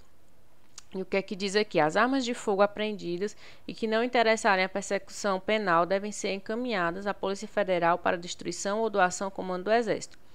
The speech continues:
Então, o que é que a lei diz, né? Artigo vinte e cinco. As armas de fogo apreendidas após a elaboração do laudo pericial e sua juntada aos autos, quando não mais interessarem à persecução penal,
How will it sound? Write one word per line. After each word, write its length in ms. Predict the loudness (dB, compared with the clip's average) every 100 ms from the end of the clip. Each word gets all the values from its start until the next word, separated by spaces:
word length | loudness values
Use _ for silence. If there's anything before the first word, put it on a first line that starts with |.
| -16 -16 -16 -8
Então, 120 | -6
o 40 | 2
que 80 |
é 80 | 4
que 80 | 8
a 60 | 10
lei 200 | 10 6
diz, 300 | 0 -2 2
né? 100 | 2
Artigo 340 | 2 -2 -2
vinte 200 | -2 -4
e 40 |
cinco. 380 | -4 -6 -4 2
As 180 | 2 6
armas 300 | 6 6 0
de 80 | -4
fogo 300 | -2 2 2
apreendidas 640 | 2 -2 -2 -4 -6 2
após 420 | 2 4 4 6
a 40 | 6
elaboração 580 | 4 6 6 4 0 -4
do 100 | 2
laudo 340 | 8 8 6
pericial 760 | 0 -2 -4 -2 2 4 2 -2 -14 -16 -8
e 80 | -8
sua 260 | 2 2
juntada 520 | 4 0 4 4 8 6
aos 180 | 6
autos, 380 | 6 6 4 -2
quando 260 | -6 -6 -2
não 160 | 0
mais 240 | 4 4 4
interessarem 640 | 2 2 2 4 4 4
à 20 |
persecução 560 | 0 -4 -4 -4 -6 -4
penal, 640 | -2 0 6 8 6 4